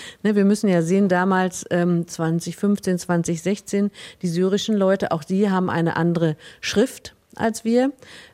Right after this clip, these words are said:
Äh, ich glaube, dass damals, oder die Leute, die seinerzeit zu uns gekommen sind, es kommen ja auch heute noch syrische Flüchtlinge zu uns, äh, die sprechen häufiger etwas Englisch, das macht es etwas einfacher.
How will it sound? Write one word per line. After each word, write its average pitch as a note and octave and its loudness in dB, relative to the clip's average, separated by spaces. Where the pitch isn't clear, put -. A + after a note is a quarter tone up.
Äh, G3+ 0
ich F3 -6
glaube, F3 2
dass D#3+ -2
damals, D#3+ 0
oder E3 0
die D#3 0
Leute, D#3+ 0
die C#3 -4
seinerzeit E3+ -2
zu F#3 -2
uns F3+ 0
gekommen F3 0
sind, E3 0
es D#3+ -4
kommen E3+ 0
ja D3 2
auch D3+ -4
heute F3 0
noch C3+ -2
syrische D3 -4
Flüchtlinge D3+ -4
zu - -6
uns, F#3 0
äh, E3 0
die E3 -2
sprechen E3+ -2
häufiger E3+ 0
etwas D3+ -4
Englisch, A#3+ 2
das E3+ -2
macht E3+ -2
es E3+ -6
etwas D3+ -4
einfacher. F#3+ -4